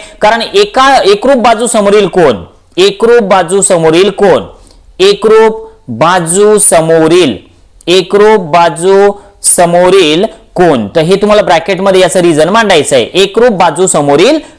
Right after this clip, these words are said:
कोण, ठीक आहे. आणि याला तुम्ही म्हणणार आहे नंबर एक, हे जे एकरूप बाजू समोरील कोण आहे, तर हे नंबर एक झालं.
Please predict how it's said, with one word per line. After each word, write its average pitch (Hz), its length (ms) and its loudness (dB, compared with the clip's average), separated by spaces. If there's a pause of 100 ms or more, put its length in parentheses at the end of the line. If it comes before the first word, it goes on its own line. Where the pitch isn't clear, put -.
(120)
कोण, 151 220 0
ठीक 233 220 -2
आहे. 226 80 0
आणि 196 200 -4
याला 208 200 2
तुम्ही 240 200 -2
म्हणणार 214 280 2
आहे 214 80 0
नंबर 190 340 0
एक, 175 360 -2 (360)
हे 170 80 0
जे 220 100 0
एकरूप 226 280 0
बाजू 220 240 0
समोरील 214 360 0
कोण 214 240 2
आहे, 117 100 -4 (300)
तर 214 60 2
हे 240 120 2
नंबर 220 320 0
एक 233 260 0
झालं. 202 300 2